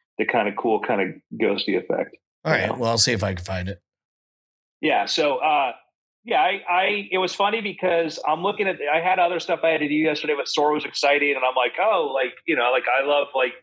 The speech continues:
Speaker 1: thinking how these things can start to get to the world of three D is cool." And I just looked at some of the videos, like, "Oh, there's a left-right shift here." I'm like, "Ooh." And then I'm like, "Okay," I was trying to, I was trying to go to Chat G P T, like, "Hey, how do I output this into the format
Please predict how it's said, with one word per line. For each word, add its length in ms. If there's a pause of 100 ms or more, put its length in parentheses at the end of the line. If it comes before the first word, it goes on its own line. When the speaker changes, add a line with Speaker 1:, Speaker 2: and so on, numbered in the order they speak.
(400)
Speaker 1:
thinking 300
how 140
these 220
things 240
can 100
start 240
to 60
get 180
to 80
the 100
world 200
of 120
three 180
D 140
is 100
cool." 480 (300)
And 100
I 40
just 160
looked 160
at 80
some 160
of 80
the 60
videos, 160
like, 180
"Oh, 120
there's 160
a 40
left-right 400
shift 240
here." 120
I'm 80
like, 200
"Ooh." 340 (360)
And 140
then 180
I'm 140
like, 180 (100)
"Okay," 520
I 180
was 140
trying 300
to, 60
I 60
was 80
trying 260
to 60
go 120
to 80
Chat 260
G 100
P 100
T, 140
like, 240
"Hey, 160
how 160
do 140
I 120
output 400
this 160
into 140
the 180
format 440